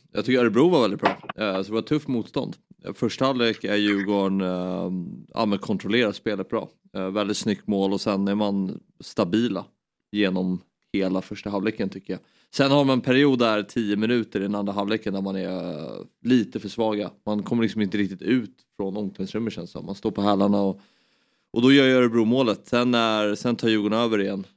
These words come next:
Eh, sista tjugo tjugofem så är det bara Djurgården. Trycker ner Örebro. Eh, och det var lite det här gamla Djurgården från tjugonitton.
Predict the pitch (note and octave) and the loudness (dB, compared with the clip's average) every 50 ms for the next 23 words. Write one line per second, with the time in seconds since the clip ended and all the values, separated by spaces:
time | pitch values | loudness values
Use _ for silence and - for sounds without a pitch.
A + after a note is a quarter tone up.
0 | _ - G2+ G2+ F#2+ F#2+ F#2+ F#2+ F#2+ F#2 F2+ F#2+ - - G#2 - - - G#2 - | _ -10 -8 -8 -6 -6 -6 -6 -8 -8 -8 -10 -8 -10 -10 -8 -4 -6 -6 -4
1 | - A2 G2 F#2 F#2+ F#2 - G2+ F#2+ - G#2 G2 G2 F#2+ - - F#2+ F#2+ F#2+ F#2 | -2 -2 -2 -2 -4 -6 -6 -6 -4 -2 -2 -2 -4 -6 -6 -4 -4 -4 -2 -2
2 | G2+ G2 F#2+ F#2+ F#2+ F#2+ G2 G2 F#2 - - - _ _ _ _ _ _ - G#2 | -2 -2 0 0 0 0 0 -2 -4 -6 -10 -16 _ _ _ _ _ _ -6 -6
3 | F#2+ - G2 G2 F#2 F2+ F#2 F2+ F2+ F#2 F2+ F2 F2+ - _ _ _ _ _ _ | -4 -2 0 0 2 2 2 2 2 2 0 0 -2 -6 _ _ _ _ _ _
4 | _ _ _ _ _ _ _ _ _ - G2 F#2+ F#2 F2+ F2+ F2 - F#2+ F#2+ F#2+ | _ _ _ _ _ _ _ _ _ -8 -6 -4 -4 -4 -4 -4 -4 -4 0 0
5 | A2+ A#2+ C3+ C#3 C#3 C#3+ C3 - C3 A#2 G#2+ G2+ G2+ A#2+ A#2+ A2+ A#2 B2+ C#3 C#3 | 2 2 4 6 6 6 4 4 2 2 2 2 2 2 2 2 0 0 2 2
6 | B2 A2 G#2 G2 - G2+ F#2 - - B2 A2+ G2+ A2 A#2 A#2+ - - _ - D#3 | 0 0 -2 -4 -6 -8 -8 -4 -2 -2 0 0 0 0 0 -2 -4 _ -2 -2
7 | G2+ F#2 | -2 -2